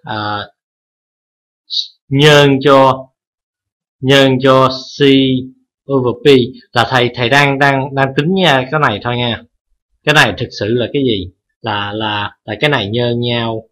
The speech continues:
nó tự nhân nhau. Là ở trên, nhân ở trên, ở dưới,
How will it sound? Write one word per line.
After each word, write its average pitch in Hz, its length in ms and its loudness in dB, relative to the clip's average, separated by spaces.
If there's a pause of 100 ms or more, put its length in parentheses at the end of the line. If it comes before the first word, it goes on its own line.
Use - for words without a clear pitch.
nó 143 180 -2
tự 98 120 -2
nhân 120 340 -2
nhau. 117 380 -4 (460)
Là 107 420 -4 (100)
ở 135 200 -4
trên, 139 260 4 (180)
nhân 131 260 2
ở 131 140 -2
trên, 127 240 2 (360)
ở 117 100 -6
dưới, 151 260 2